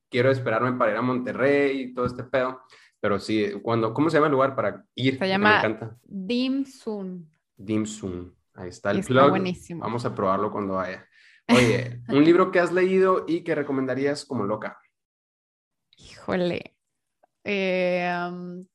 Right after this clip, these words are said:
Speaker 2: ¿cómo se llama en español? Es The Sub-, espérate.
Speaker 1: The Subtle Art of Not Giving a Fuck.
Speaker 2: Ese,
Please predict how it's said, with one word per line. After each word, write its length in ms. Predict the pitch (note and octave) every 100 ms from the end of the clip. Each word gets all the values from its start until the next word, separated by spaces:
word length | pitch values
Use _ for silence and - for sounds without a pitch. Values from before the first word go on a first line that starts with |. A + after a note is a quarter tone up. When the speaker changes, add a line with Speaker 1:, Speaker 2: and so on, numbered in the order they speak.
| _
Speaker 2:
¿cómo 220 | - G3+ G#3+
se 220 | C4 A#3+
llama 360 | B3 A#3+ B3
en 60 | B3
español? 1000 | C4 B3 - G3 F3+ F#3+ F3+ E3+ F3 F3 _ _ - _ _ _ _ _ _ _ _ _
Es 720 | - G3 G#3 G#3 G3+ - - -
The 180 | G3+ G#3
Sub-, 500 | G3+ - A3+ A3 - _ _ _ -
espérate. 720 | G3 F#3+ - F#3 G3 - G3 -
Speaker 1:
The 80 | A#2+
Subtle 320 | B2 C3 C3
Art 300 | C#3 - -
of 80 | A#2+
Not 220 | A#2+ A#2+
Giving 200 | B2 B2
a 60 |
Fuck. 380 | B2 E3+ F3+ - - _ _ -
Speaker 2:
Ese, 600 | D#4+ - G3+ F#3 -